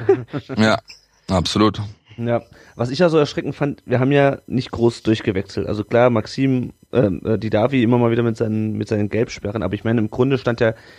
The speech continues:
Speaker 3: äh, am Mittwoch in Mönchengladbach die gleiche Mannschaft, erstmal abgesehen davon, dass, äh, Martin Hane für Lukas Rupp begonnen hat, die gleiche Mannschaft auf dem Platz, die auch,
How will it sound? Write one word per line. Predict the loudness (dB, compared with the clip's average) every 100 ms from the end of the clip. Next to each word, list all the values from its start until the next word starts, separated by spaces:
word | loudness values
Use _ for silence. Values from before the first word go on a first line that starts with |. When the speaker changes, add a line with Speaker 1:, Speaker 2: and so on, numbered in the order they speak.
| -20 _ _ 2
Speaker 3:
äh, | 4 6
am | 4
Mittwoch | 2 2
in | 4 4
Mönchengladbach | 4 0 2 0 2 0
die | 0 0
gleiche | 2 2
Mannschaft, | 2 2 2 -2 -2 -10
erstmal | -6 -4
abgesehen | -4 -2 -2
davon, | 0 -2
dass, | -2 -4 -4
äh, | 0 4 4 4
Martin | 2 -2 -2 0
Hane | 2 0
für | -2
Lukas | -2 -2 -4
Rupp | -4
begonnen | -2 0 0 0
hat, | -2 -4 _ -20 -20 _
die | -4
gleiche | 2 2 4 4
Mannschaft | 4 2 0 -2
auf | -6
dem | -2
Platz, | -2 -2
die | -2 0
auch, | 0